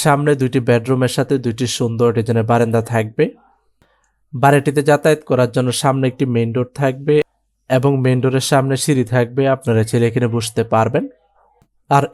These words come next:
এটি হচ্ছে বাড়িটির পিছনের ডিজাইন। বাড়িটির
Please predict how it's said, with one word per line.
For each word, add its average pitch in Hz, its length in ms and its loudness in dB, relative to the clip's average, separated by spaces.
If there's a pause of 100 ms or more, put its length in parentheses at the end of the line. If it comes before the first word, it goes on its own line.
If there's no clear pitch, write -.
এটি 123 220 -4
হচ্ছে 143 260 -2
বাড়িটির 127 380 2
পিছনের 117 400 -2 (100)
ডিজাইন। 117 300 -2 (640)
বাড়িটির 135 400 2